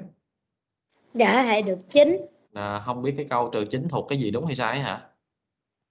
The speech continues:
Speaker 1: Dạ.
Speaker 2: Rồi, ok. Rồi, bây giờ t-, thầy nói lại ha.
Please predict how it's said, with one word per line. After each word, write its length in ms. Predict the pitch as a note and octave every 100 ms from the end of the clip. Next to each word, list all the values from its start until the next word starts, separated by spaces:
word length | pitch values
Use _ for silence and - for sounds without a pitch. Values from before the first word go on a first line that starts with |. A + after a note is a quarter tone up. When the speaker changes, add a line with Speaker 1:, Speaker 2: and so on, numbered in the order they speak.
| _ _ -
Speaker 1:
Dạ. 440 | A3+ G3+ F#3 - - _ _ _ _
Speaker 2:
Rồi, 160 | G2 F#2+ F2+
ok. 120 | - - _ _ _ _ _ _ _ _ _ _ _ _ _ _ _ _ _ - _ _ _ _
Rồi, 180 | C3 C3+
bây 120 | C#3+
giờ 140 | C#3+ C3+
t-, 180 | C3+ -
thầy 140 | C#3
nói 140 | B2 D#3
lại 160 | G#2
ha. 400 | B2+ C#3+ G#2 -